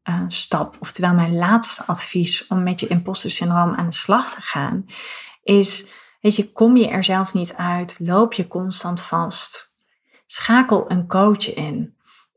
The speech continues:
En dat, ehm, kan ik zijn, dat kan iemand anders zijn. Ehm, zoek iemand waarvan je denkt, "Hey, deze persoon kan mij echt zelf verder helpen."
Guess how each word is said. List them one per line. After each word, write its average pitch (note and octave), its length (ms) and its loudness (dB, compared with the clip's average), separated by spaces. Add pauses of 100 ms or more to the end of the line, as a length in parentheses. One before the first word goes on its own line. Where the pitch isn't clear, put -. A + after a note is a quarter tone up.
En F#3+ 600 0 (180)
dat, F#3 540 -4
ehm, E3 400 -6 (240)
kan F#3 220 2
ik A3+ 160 4
zijn, G#3 600 2
dat E3+ 240 -6
kan E3+ 280 -6
iemand F3 320 -2
anders A#3 460 4
zijn. F#3+ 500 0 (380)
Ehm, F3+ 640 -6 (480)
zoek D4 460 -2 (140)
iemand G#3+ 540 4
waarvan F3+ 420 -6
je F3 60 -2
denkt, F3+ 360 -4
"Hey, F3 540 -2 (240)
deze G#3+ 380 4
persoon F3 360 -4
kan F3 140 -2
mij F3 200 -2
echt - 360 -8
zelf F3 680 -2
verder E3 540 -4
helpen." G3+ 560 2